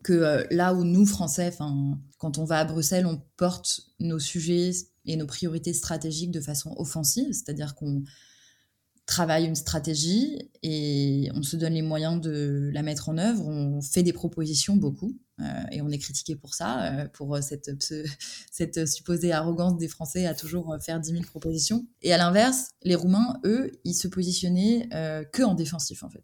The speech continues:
euh, parce qu'ils ne s'autorisent pas aussi, euh, à porter, euh, des sujets, euh, offensifs.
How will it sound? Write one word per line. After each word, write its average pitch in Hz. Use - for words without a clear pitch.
euh, 156
parce 160
qu'ils 190
ne 180
s'autorisent 190
pas 247
aussi, 214
euh, 156
à 143
porter, 196
euh, 147
des 151
sujets, 175
euh, 151
offensifs. -